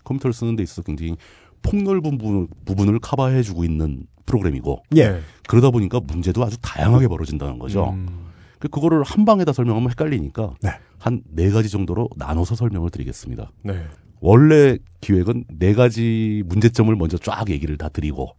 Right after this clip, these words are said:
Speaker 2: 네.
Speaker 1: 그다음 다음 편에 가서 네 가지 문제에 대한 해결 방안을 쫙 말씀드리려고 했는데,
Speaker 2: 그러나 저희들은 공개 방송을 준비하고 있-,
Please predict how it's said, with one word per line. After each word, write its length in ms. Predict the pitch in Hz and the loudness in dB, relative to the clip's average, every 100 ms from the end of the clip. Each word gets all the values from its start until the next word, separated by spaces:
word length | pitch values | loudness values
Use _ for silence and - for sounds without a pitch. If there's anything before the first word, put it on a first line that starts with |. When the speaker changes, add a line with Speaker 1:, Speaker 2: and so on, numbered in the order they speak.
| - | -6
Speaker 2:
네. 80 | 113 - - _ | -6 -6 -18 _
Speaker 1:
그다음 240 | - 82 90 | -6 -4 -4
다음 340 | - 95 127 | 2 4 6
편에 240 | 123 113 | 4 2
가서 220 | 98 95 127 | 2 0 0
네 140 | 90 | 2
가지 180 | 95 101 | 2 2
문제에 340 | 98 87 90 | 0 0 0
대한 200 | 85 98 | 0 -2
해결 320 | 101 165 175 147 | 0 4 4 6
방안을 280 | 120 101 - | 4 2 0
쫙 180 | - | -4
말씀드리려고 640 | 113 80 92 85 80 73 82 | -2 -2 -4 -4 -4 -2 -2
했는데, 400 | 107 98 71 67 _ _ - | -2 -4 -6 -10 _ _ -2
Speaker 2:
그러나 320 | 127 147 143 - - | 2 2 0 -4 -4
저희들은 680 | 110 107 113 117 139 131 117 - - - | -2 2 2 4 4 2 -4 -14 -20 -12
공개 360 | - 147 180 185 | 2 4 8 8
방송을 440 | 180 175 175 175 | 8 8 6 6
준비하고 640 | - 156 165 175 165 170 156 | 4 2 4 6 6 6 6
있-, 280 | 139 156 | 4 2